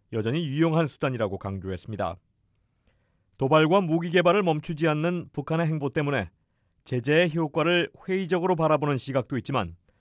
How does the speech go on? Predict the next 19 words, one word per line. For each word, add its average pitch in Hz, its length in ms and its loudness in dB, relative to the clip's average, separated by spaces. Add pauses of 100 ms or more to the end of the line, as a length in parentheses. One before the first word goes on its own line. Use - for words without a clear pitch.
(380)
이란과 156 560 2
리비아 143 400 0
등의 175 200 -2
경우에서 147 400 -2
보듯 131 320 -4 (540)
제재는 147 500 -2 (320)
장기간 160 540 -2
동안 160 300 0
지속적으로 151 680 -4
가해져야 135 640 0 (280)
효력을 170 340 0
발휘한다는 101 560 -4
겁니다. 101 420 -6 (1300)
오 160 120 0
대사는 170 440 0 (420)
교육과 165 640 2
금융 170 420 0
활동을 180 340 2
제한하는 156 580 0